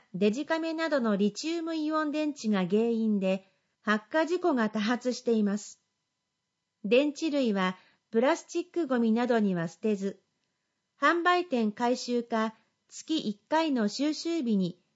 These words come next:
資源ステーションに出してください。クリーンセンター。六ページのクイズの答え。九一、白色トレイ。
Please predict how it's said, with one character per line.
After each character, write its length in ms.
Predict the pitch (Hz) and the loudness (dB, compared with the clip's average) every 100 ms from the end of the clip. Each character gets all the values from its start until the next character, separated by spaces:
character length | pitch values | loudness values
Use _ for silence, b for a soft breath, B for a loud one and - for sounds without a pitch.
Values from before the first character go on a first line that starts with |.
| _ | _
資 180 | - 226 | -6 -2
源 240 | 220 302 302 | 0 0 -2
ス 80 | |
テ 160 | - 330 | -4 -4
ー 40 | - | 0
シ 120 | 262 | 0
ョ 60 | |
ン 60 | 226 | 2
に 100 | 202 | 2
出 160 | 202 240 | 0 -2
し 80 | |
て 100 | - | -4
く 120 | 208 190 | -4 -4
だ 120 | 190 | -4
さ 200 | 202 185 | -2 -4
い。 100 | 170 _ _ _ _ _ _ _ _ | -4 _ _ _ _ _ _ _ _
ク 100 | - | -2
リ 160 | 240 277 | 0 0
ー 40 | |
ン 40 | 269 | -2
セ 200 | 269 233 | -2 -4
ン 60 | |
タ 160 | 185 160 | -6 -10
ー。 160 | 147 - _ _ _ _ _ _ _ _ _ _ _ _ _ _ _ _ _ _ _ _ _ _ _ _ _ _ _ 214 | -12 -14 _ _ _ _ _ _ _ _ _ _ _ _ _ _ _ _ _ _ _ _ _ _ _ _ _ _ _ 0
六 280 | 220 220 - | 2 2 -2
ペ 220 | 339 359 | 0 2
ー 20 | 339 | 0
ジ 180 | 247 | -2
の 300 | 196 175 - - | 0 0 -4 -4
ク 140 | 320 | 0
イ 120 | 359 | 0
ズ 140 | 349 208 | 0 -2
の 180 | 180 160 | -2 -4
答 360 | 165 - 185 | -6 -4 -4
え。 160 | 156 - _ _ _ _ _ _ _ _ _ _ _ | -4 -8 _ _ _ _ _ _ _ _ _ _ _
九 360 | 320 294 175 - | -2 0 0 -4
一、 500 | 180 - 220 214 _ _ _ _ _ _ _ _ - | -12 -8 -8 -8 _ _ _ _ _ _ _ _ -2
白 220 | 233 - | -2 -2
色 320 | - 349 359 | -2 -4 -2
ト 160 | - 294 | 0 4
レ 180 | 277 | 4
イ。 100 | 196 | 2